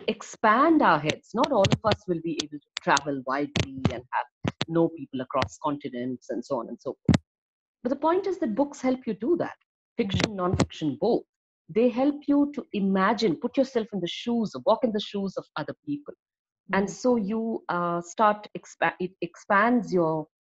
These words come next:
Speaker 1: it's good for your brain and your heart both, because those expand, they become a little stronger. They don't, you know, they, they,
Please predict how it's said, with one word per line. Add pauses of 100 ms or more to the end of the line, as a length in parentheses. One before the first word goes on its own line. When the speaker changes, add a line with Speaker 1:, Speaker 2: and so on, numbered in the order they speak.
(200)
Speaker 1:
it's
good
for
your (100)
brain
and
your (140)
heart (160)
both, (160)
because (460)
those
expand,
they
become
a
little
stronger. (400)
They
don't,
you
know,
they, (100)
they,